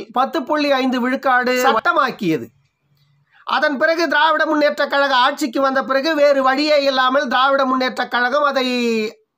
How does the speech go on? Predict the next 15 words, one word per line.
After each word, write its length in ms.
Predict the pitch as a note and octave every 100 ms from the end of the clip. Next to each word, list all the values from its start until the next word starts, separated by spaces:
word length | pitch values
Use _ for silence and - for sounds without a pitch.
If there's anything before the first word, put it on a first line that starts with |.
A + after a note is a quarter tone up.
| _ -
நடைமுறைப்படுத்துவதாக 1120 | A3 C4 D4 C#4 C4+ C4 B3+ G#3+ C4 B3 B3 C4
நாடகங்களை 640 | A3+ A#3 C4+ C4 A#3+ B3
எல்லாம் 280 | A#3+ A#3+ A#3
முன்னெடுத்து, 480 | A#3 B3 A#3+ A#3 D#4 E4+ - _
அதன் 320 | - G3+ C4+ C4+
பிறகு 280 | D4 D#4 D#4+
நிறைவேற்றுவதை 680 | C4 C4+ D4 D4 C#4+ C#4 C4+ C4+
போன்ற 280 | C4 C4+ C#4
நாடகங்களை 640 | A#3+ A#3+ C#4 C4+ C4 C4
எல்லாம் 320 | C4 C4 C#4 C4+
முன்னெடுத்த 440 | A#3 B3+ A#3+ A#3 B3+ C4+ A#3
திராவிட 400 | F#3+ G#3+ B3 A#3+
முன்னேற்ற 400 | A3 A3 A3 A3 -
கழக 280 | G3 F#3 F3+
அரசு 320 | F3+ F3+ A3+